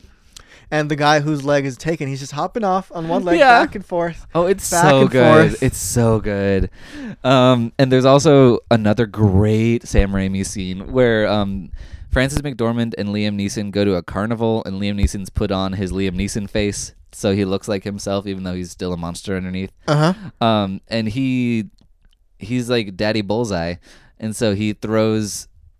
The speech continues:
Speaker 2: the thing at the cans, and the cans explode or whatever,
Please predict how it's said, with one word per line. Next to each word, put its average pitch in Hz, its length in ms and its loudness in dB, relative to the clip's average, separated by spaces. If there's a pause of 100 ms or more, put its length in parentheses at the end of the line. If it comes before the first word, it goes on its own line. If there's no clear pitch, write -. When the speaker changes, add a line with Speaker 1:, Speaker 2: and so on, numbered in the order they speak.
(280)
Speaker 2:
the 104 480 -2
thing 143 260 0
at 113 80 -6
the 104 80 -8
cans, 131 500 -2
and 104 100 -6
the 95 60 -6
cans 120 600 -4 (360)
explode 120 520 0
or 117 80 0
whatever, 110 460 0